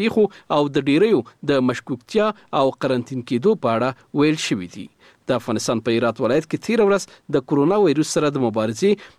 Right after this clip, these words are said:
او د ډاکټرانو او روغتیايي کارکوونکو خدمتونو ته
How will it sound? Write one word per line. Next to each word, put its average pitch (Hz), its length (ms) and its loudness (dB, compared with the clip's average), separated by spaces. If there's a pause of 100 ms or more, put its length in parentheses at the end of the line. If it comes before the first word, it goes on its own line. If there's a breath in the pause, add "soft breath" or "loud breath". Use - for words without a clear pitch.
(160)
او 151 220 2
د 139 120 -2
ډاکټرانو 196 460 0 (300 loud breath)
او 156 160 2
روغتیايي 208 420 0
کارکوونکو 151 540 0
خدمتونو 120 560 -2
ته 170 80 0